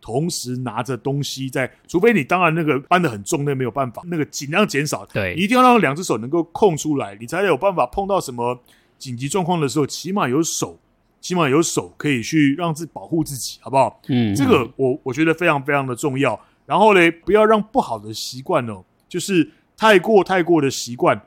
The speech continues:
Speaker 1: 然后呢，毫不自觉的带着我们去犯错。
Speaker 2: 对。
Speaker 1: 哦，这个很重要。所以我，这我常在说哦，意外，意外就是意料之外，是我们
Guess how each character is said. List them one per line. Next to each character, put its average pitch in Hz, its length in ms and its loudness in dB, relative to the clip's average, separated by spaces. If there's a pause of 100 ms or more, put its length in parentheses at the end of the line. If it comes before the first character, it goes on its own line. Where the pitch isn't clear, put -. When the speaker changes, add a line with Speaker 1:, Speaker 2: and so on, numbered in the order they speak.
(140)
Speaker 1:
然 127 100 -4
后 156 140 4
呢， 147 80 2
毫 151 220 0
不 175 160 -4
自 226 200 -8
觉 110 240 -10
的 110 120 -10
带 190 340 2
着 110 220 -12
我 95 80 -20
们 95 260 -20
去 110 360 -10 (280)
犯 127 240 -2
错。 110 340 -4
Speaker 2:
对。 104 320 -4 (180)
Speaker 1:
哦， 104 260 -8 (420)
这 240 100 -8
个 208 120 4
很 110 100 -2
重 139 180 0
要。 120 220 2
所 226 180 4
以 240 60 4
我， 131 160 4
这 214 100 0
我 156 140 4
常 123 100 -6
在 135 100 -2
说 139 300 2
哦， 101 100 -6 (280)
意 170 260 0
外， 147 420 4
意 151 180 -2
外 131 440 2
就 143 100 -12
是 123 260 -12
意 156 240 0
料 131 280 2
之 117 240 -10
外， 123 220 -2
是 - 180 -4
我 135 80 2
们 127 180 -4